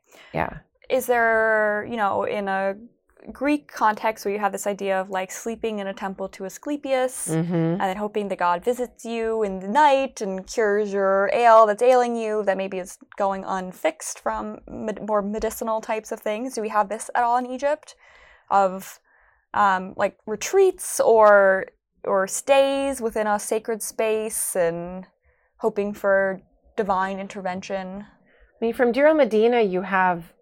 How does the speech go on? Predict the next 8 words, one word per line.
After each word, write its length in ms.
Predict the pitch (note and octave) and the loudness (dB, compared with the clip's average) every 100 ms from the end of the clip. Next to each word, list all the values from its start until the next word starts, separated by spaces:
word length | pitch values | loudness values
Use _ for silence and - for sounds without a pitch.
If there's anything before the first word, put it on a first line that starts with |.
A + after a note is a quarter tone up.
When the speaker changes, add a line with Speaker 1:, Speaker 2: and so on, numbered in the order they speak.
| _ _ | _ _
Speaker 1:
you 140 | G3 | 2
have 200 | G3 F#3 | 4 4
texts 540 | - - F#3+ - - - | -2 2 2 2 -10 0
where 400 | F3+ E3+ E3 - - _ - | 4 4 4 -2 -16 _ 0
individuals 720 | F#3+ F3+ E3+ E3+ F3+ E3+ E3 | 2 4 4 2 2 2 2
are 80 | |
praying 840 | D3 - - F3 E3+ E3 C#3+ C3+ D3 | -2 -8 2 4 4 2 0 -4 -8
Speaker 2:
Mm-hmm. 360 | G3 F3+ F#3 | -12 -12 -12